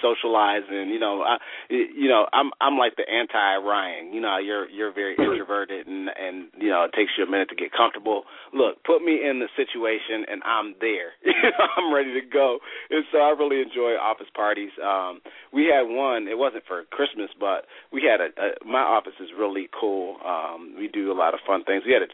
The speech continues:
Speaker 1: chili cook-off that was really, uh, good, and, and, uh,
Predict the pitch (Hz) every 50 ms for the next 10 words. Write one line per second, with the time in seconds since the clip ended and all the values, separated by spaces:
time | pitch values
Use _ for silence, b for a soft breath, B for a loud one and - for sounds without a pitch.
0 | - - 156 151 127 107 - - - 90 - - 87 80 78 - - 87 - 69
1 | 80 - 85 90 90 85 80 92 - B B B B B B B B - 87 78
2 | 78 - - 82 85 76 78 80 80 78 73 - - 90 90 87 87 80 92 87
3 | 82 82